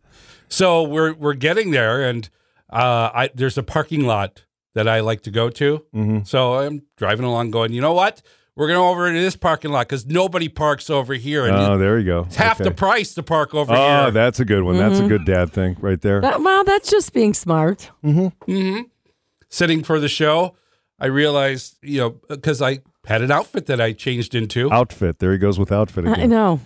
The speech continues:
Speaker 2: Okay.
Speaker 3: Mm-hmm.
Speaker 1: And
Speaker 2: I've
Speaker 1: I
Speaker 2: never
Speaker 1: uttered
Speaker 2: used that word ever, but,
Speaker 3: No.
Speaker 2: but keep going.
Speaker 1: I
Speaker 3: Yeah.
Speaker 1: uttered to my daughter, "Boy, I'm glad I changed my socks for the show." 'Cause I
Speaker 3: Why?
Speaker 1: was wearing ankle-high socks.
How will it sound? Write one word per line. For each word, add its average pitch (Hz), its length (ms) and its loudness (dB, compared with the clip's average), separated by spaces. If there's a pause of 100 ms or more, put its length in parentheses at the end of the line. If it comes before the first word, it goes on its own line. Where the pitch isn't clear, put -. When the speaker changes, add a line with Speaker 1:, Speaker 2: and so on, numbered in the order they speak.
(120)
Speaker 2:
Okay. 95 440 -2
Speaker 3:
Mm-hmm. 196 340 0
Speaker 1:
And 208 60 0
Speaker 2:
I've 151 60 2
Speaker 1:
I 151 120 2
Speaker 2:
never 123 120 2
Speaker 1:
uttered 139 140 2
Speaker 2:
used 123 220 4
that 104 160 2
word 101 300 2
ever, 98 420 0
but, 190 100 -6
Speaker 3:
No. 180 260 2 (100)
Speaker 2:
but 110 100 -2
keep 135 200 -2
going. 113 360 0
Speaker 1:
I 151 120 2
Speaker 3:
Yeah. 165 120 2
Speaker 1:
uttered 175 200 0
to 190 100 -4
my 160 180 0
daughter, 143 380 0
"Boy, 139 180 0
I'm 123 140 -2
glad 127 200 -2
I 123 100 -2
changed 135 340 -8
my 110 100 0
socks - 500 -4
for 104 140 -8
the 95 100 -4
show." 92 420 -2 (840)
'Cause 175 240 0
I 180 40 2
Speaker 3:
Why? 185 80 2
Speaker 1:
was 175 120 -2
wearing 170 220 0
ankle-high 131 460 -2
socks. - 560 -6